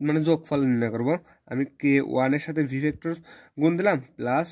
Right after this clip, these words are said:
কে টু এর সাথে আমি ডাব্লিউটা গুণ দিলাম, ঠিক আছে? এইটা যদি equal to zero হয়, এইটা equal to যদি জিরো হয়, তাহলে আমাদের কি, আহ,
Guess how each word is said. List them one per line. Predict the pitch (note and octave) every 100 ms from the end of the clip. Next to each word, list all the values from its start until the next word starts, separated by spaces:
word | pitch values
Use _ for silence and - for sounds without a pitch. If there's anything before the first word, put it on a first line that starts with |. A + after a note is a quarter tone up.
| -
কে | - D3
টু | C#3+ E3
এর | F3 -
সাথে | F#3+ F#3
আমি | F3+ E3+
ডাব্লিউটা | D#3+ C#3+ C3+ B2+ C#3+ C#3+ C3
গুণ | A#2+ A#2
দিলাম, | A2 G2+ - _ _ _ C#3
ঠিক |
আছে? | F3+ A3+ G#3+ - -
এইটা | C#3+ E3 F3+ F3+
যদি | E3+ D#3+
equal | D3 E3
to | E3
zero | C#3+ C3+ A#2+
হয়, | A#2 A#2+ D#3+ - _ -
এইটা | C#3 D3 D3+
equal | C3+ D3+
to | D3+
যদি | D3 C3+
জিরো | B2 B2
হয়, | C#3 E3+
তাহলে | C3+ C3+
আমাদের | C3 A#2+ D3
কি, | D#3 D#3 G3+
আহ, | - - - B2